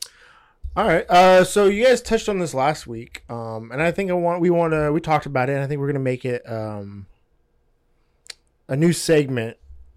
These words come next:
of our podcast. So each week we're gonna do a game that we hate, or not necessarily hate, but that just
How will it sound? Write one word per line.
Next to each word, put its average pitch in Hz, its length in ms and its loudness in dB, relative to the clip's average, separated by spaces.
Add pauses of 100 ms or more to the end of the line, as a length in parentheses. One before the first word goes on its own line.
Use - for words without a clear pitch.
(140)
of 123 140 -4
our 120 120 0
podcast. 113 580 -6
So - 340 -6
each 208 260 -2
week 165 460 0 (260)
we're 147 160 -6
gonna 147 160 -2
do 131 680 -4 (1400)
a 147 60 -4
game 147 420 0
that 160 140 0
we 208 120 0
hate, 143 400 -2 (920)
or 175 140 6
not 240 220 4
necessarily 185 520 4
hate, 143 520 -2
but 143 260 -2
that 139 160 0
just 131 200 -10